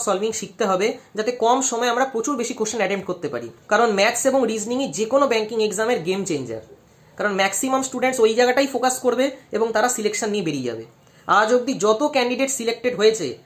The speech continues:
কোনো ক্যান্ডিডেট এমন নেই যারা বলবে যে আমাদের ম্যাথস এবং রিজনিং দুটো, দুটো পোর্শনই উইক আছে। যারা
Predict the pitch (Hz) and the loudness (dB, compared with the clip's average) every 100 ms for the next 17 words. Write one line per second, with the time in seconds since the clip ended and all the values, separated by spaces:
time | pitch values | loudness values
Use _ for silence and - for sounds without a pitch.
0 | _ _ - 262 311 339 269 254 269 269 | _ _ -2 2 4 4 4 2 2 2
1 | 233 247 240 208 208 226 - - 220 233 | 4 4 2 0 -2 -8 -16 0 4 4
2 | 233 233 254 240 240 220 214 233 240 240 | 4 2 4 2 2 2 2 2 -2 -2
3 | 226 214 247 208 214 240 214 214 220 233 | -2 -4 -6 -4 -2 0 0 2 0 0
4 | 220 196 170 123 107 - _ _ - - | -2 -4 -4 -6 -8 -18 _ _ -20 -20
5 | - 151 214 | -10 4 6